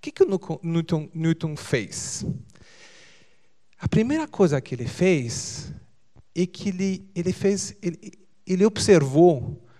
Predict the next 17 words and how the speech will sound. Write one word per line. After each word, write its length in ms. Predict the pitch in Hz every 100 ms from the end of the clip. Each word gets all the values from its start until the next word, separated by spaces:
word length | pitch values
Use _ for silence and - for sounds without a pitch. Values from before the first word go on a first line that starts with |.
| - -
que 120 | -
quando 240 | 180 202 196
você 260 | 196 196
deixar 320 | 185 180 147 185
um 160 | 175
objeto 420 | 151 139 151 151
cair, 640 | 131 165 147 135 175 170 117 - - _ _ _ _ _ _ _ -
o 40 |
objeto 400 | 151 135 147 165
vai 200 | 139 147
pra 180 | - 160
baixo. 500 | 147 - - - - - - - - - - - - _ _ - - - - - _ _ -
E 180 | 202 202
ele 200 | 196 190
fez 260 | 185 208 196
essa 220 | 196 202
pergunta: 760 | 202 202 139 131 120 - 113